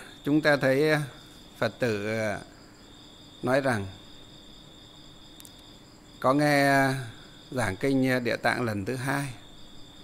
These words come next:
của thầy có kể về, à, một, à, câu chuyện.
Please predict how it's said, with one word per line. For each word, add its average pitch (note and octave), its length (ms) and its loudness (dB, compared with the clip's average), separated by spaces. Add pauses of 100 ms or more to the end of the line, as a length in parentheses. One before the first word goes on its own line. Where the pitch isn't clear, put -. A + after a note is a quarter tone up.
(340)
của A2 120 -4
thầy G#2+ 340 -2 (240)
có C3+ 220 0
kể G#2 280 0
về, G#2+ 360 0
à, G2 160 0 (800)
một, A2 240 -6
à, G#2+ 200 -2
câu C#3 160 0
chuyện. C#3 280 -2